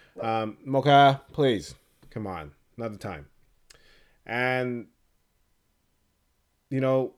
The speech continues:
and my mom came in and told everybody I was moving to Canada, which nobody knew what she was talking about. They were like, "Yeah, who cares? Like, good, good for him." And, you know, I kinda said my goodbyes to my friends and stuff like that.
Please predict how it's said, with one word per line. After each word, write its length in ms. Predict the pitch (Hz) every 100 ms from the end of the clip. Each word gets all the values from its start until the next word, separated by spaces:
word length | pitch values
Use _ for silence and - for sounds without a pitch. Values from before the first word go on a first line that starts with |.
| _
and 240 | 139 143 143
my 80 | 135
mom 300 | 139 151 160
came 240 | 160 143
in 160 | 135 135
and 120 | 123
told 140 | 127
everybody 340 | 117 113 117 110
I 40 |
was 100 | 98
moving 240 | 107 117
to 60 | 113
Canada, 420 | 107 107 101 104
which 240 | 113 131 190
nobody 240 | 220 180
knew 180 | 135 127
what 160 | 117
she 140 | 110 123
was 140 | 98
talking 400 | - 107 92 92
about. 300 | 76 73 - _ _ _ _
They 60 | 113
were 80 |
like, 160 | 110 107
"Yeah, 200 | 117 98
who 100 | 113
cares? 580 | 131 120 90 85 - - -
Like, 280 | 107 92 -
good, 180 | 120
good 160 | - 139
for 120 | 127
him." 320 | 113 107 78 69 _ _ _ _
And, 500 | 98 113 113 110 107 - _ _ _ _ _ _ _
you 80 | 120
know, 140 | 123 123
I 100 | 120
kinda 240 | 156 143
said 200 | 143 151
my 100 | 139
goodbyes 680 | 135 - 120 117 117 120 -
to 100 | 127
my 100 | 113
friends 480 | 104 120 123 123 117
and 80 | 107
stuff 260 | 113 98
like 180 | 101 92
that. 420 | 107 104 104 101